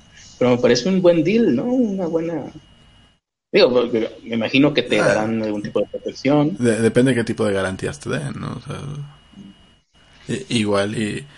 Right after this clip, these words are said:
Speaker 2: y lo convierten en algo deducible. <laughs> Pues ya, voy a dejar de decir
Speaker 1: Quiero
Speaker 2: pendejadas.
Speaker 1: pensar que estamos ante una organización respetable, ¿no? Que,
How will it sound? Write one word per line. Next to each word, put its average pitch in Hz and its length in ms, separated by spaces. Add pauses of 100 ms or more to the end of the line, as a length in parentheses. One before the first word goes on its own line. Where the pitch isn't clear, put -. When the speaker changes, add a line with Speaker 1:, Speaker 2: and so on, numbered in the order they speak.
(340)
Speaker 2:
y 104 220
lo 101 120
convierten 101 480
en 98 200
algo 98 220
deducible. 95 400 (280)
<laughs> 143 380
Pues 107 160
ya, 101 340
voy 113 180
a 131 40
dejar - 320
de - 60
decir - 220
Speaker 1:
Quiero 147 260
Speaker 2:
pendejadas. 127 480 (120)
Speaker 1:
pensar - 100 (120)
que 113 60
estamos 120 360
ante 113 220
una 110 640
organización 110 1080 (640)
respetable, 123 720
¿no? 113 240
Que, - 120